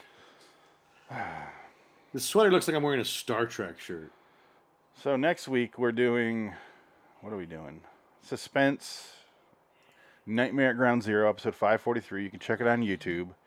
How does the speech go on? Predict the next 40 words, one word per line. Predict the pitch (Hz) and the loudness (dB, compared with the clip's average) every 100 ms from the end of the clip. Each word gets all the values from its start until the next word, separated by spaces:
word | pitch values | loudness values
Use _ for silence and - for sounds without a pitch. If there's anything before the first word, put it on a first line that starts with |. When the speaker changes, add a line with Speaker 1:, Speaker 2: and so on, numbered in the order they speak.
| - - - _ | -20 -20 -20 _
Speaker 1:
We'll | 120 139 | -2 4
probably | 165 202 175 | 10 12 12
have | 143 107 | 10 8
a | |
lot | 113 113 107 | 8 8 8
more | 113 | 4
to | 95 | 2
say, | - 107 80 82 _ _ - - - - - _ _ _ - | 2 2 2 -2 _ _ -20 -20 -20 -20 -20 _ _ _ -6
and | 107 | -4
it's | 104 | -2
half | - 143 - | 4 4 4
the | 117 | 2
length, | 101 98 85 - | 2 -2 -4 -6
so | 101 | -2
that's, | 110 - | -2 -2
that's | 98 104 110 | 2 4 4
definitely | 95 113 104 87 | 2 2 0 -8
gonna | 85 | -8
help. | 85 85 85 - | -4 -4 -6 -10
It | 101 | -14
stars | - 120 113 | -2 2 4
Speaker 2:
That | 101 95 | 2 2
Speaker 1:
O-, | 107 | 6
Speaker 2:
helps. | 120 - - | 6 4 2
Speaker 1:
O | 120 147 | 6 8
Z | 139 113 135 135 | 6 4 4 4
Whitehead | 104 110 117 98 87 107 - _ - | 6 6 6 0 -2 -4 -10 _ -6
and | 101 98 82 101 | -4 -4 -6 -6
Luis | 104 120 127 - 123 | -2 -2 -2 -6 -14
Larrabee | 95 107 127 107 90 90 92 | -6 -2 2 2 0 -6 -8
and | 95 101 - | -6 -8 -2
Kelvin | 107 107 127 | 0 0 0
Thomas. | 120 160 131 90 - - _ _ _ - | 2 2 4 0 -6 -16 _ _ _ 4
All | 156 175 | 8 8
three | 175 160 | 8 8
of | 123 | 8
our | 120 | 6
favorite | 123 123 143 | 4 4 8
actors, | 151 147 185 - - | 6 6 -2 -4 -6
guys. | 98 110 135 - | -4 -4 -6 -12